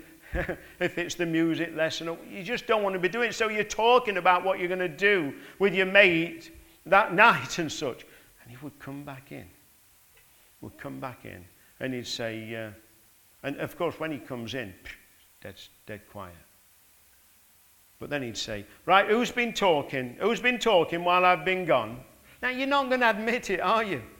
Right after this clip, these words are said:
Well, you know, there might have been the odd one, if I recall, but the majority of us, we didn't admit it. And so he'd say, "Right, right, um, girls," I mean, this is, was a wicked thing he did.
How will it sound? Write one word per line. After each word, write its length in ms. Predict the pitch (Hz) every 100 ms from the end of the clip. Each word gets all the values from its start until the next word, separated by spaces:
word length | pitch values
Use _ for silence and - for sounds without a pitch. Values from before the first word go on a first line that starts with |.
| - - - - - _ _ _ _ _ -
Well, 260 | - 226
you 120 | 214 220
know, 120 | 214
there 160 | 202
might 340 | 208 226 220 190
have 140 | 180
been 220 | 190 190
the 80 | 170
odd 220 | 170 165
one, 200 | 151 190
if 140 | 170 -
I 140 | 135
recall, 580 | 120 120 - 120 104 117 - -
but 280 | 208 214 - - - -
the 100 | 170
majority 640 | 226 220 180 254 254 220 180
of 100 | 160
us, 80 | 170
we 180 | 233
didn't 340 | 240 254 247 226
admit 520 | 214 180 214 226 -
it. 380 | 165 139 - - - -
And 180 | 190 202
so 280 | - 214 214
he'd 180 | 214 -
say, 280 | 208 202
"Right, 440 | 196 220 226 214 175
right, 540 | 196 226 208 - -
um, 340 | 190 185 185 160 - - _ _ _ - - -
girls," 380 | 180 220 240 208
I 120 | 156
mean, 100 | 170
this 180 | 196 -
is, 160 | 143 113
was 200 | 120 107
a 60 |
wicked 380 | 104 107 - 101
thing 220 | - 107
he 120 | 95 98
did. 260 | 101 98